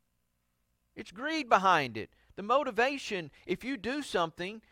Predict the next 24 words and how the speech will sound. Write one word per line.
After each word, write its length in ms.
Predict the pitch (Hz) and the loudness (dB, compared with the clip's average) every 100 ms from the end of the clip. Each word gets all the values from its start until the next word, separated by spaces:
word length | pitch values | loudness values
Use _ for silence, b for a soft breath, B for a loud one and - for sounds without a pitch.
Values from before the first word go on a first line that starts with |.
| b b | b b
and 180 | 180 180 | -4 -4
you 140 | 262 | -4
want 200 | 269 262 | 0 0
to 40 | |
get 260 | 185 - - | 2 -2 0
recognized 640 | 180 285 220 202 196 190 | 2 2 2 -2 0 0
for 120 | - | -6
doing 360 | 160 233 294 214 | -8 -6 -4 -4
it, 180 | 196 - _ _ _ _ _ _ _ _ _ _ _ _ _ _ _ _ - | -4 -8 _ _ _ _ _ _ _ _ _ _ _ _ _ _ _ _ -12
what 100 | - | -10
did 120 | 233 | -10
Jesus 380 | 208 262 233 185 | -12 -12 -10 -8
say? 200 | - 151 | -2 -2
"Don't 200 | 160 214 | -4 -8
let 160 | 214 - | -8 -8
the 60 | |
left 320 | 156 208 226 | -4 -4 -6
hand 180 | 170 156 | -10 -10
know 100 | 156 | -12
what 140 | 156 - | -12 -14
the 60 | |
right 220 | 156 175 | -12 -12
hand's 220 | 170 170 - | -12 -18 -16
doing." 320 | 240 269 | -16 -16